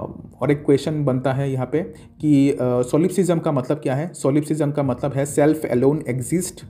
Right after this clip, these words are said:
ठीक है। और किसने सोलिप्सिस-, किसके, अ, थ्योरी को हम सोलिप्सिज्म के, सोलिप्सिज्म के साथ, अ,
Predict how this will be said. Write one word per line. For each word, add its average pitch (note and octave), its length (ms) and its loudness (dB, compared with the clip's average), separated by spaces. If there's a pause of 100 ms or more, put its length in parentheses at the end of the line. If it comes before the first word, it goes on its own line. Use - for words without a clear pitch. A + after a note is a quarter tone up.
(140)
ठीक D#3 140 -8
है। - 480 -10 (240)
और C3 140 2
किसने F#3 340 0
सोलिप्सिस-, D#3 420 2
किसके, G#3+ 540 0
अ, B2+ 380 2
थ्योरी C#3 340 4
को D#3 160 2
हम C#3+ 180 -2
सोलिप्सिज्म D3 540 -2
के, D3+ 240 -4
सोलिप्सिज्म D#3+ 540 0
के D3 160 0
साथ, C3 260 -2
अ, - 140 -16